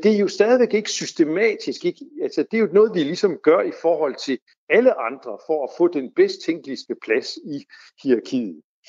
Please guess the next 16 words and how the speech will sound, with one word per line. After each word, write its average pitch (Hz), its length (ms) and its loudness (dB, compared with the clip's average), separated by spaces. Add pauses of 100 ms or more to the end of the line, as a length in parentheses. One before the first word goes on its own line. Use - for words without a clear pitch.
(280)
Det 247 120 4
mennesker 226 320 4
så 214 140 0
også 202 480 0
kan 151 240 -2
gøre, 82 400 -8
ikke? - 140 -20 (540)
Det 220 200 6
er, 196 120 4
at 202 220 0
vi 151 60 -8
systematisk 151 840 -2
ligesom 175 240 -6
kan 135 280 2
gå 214 200 4
efter 156 320 -2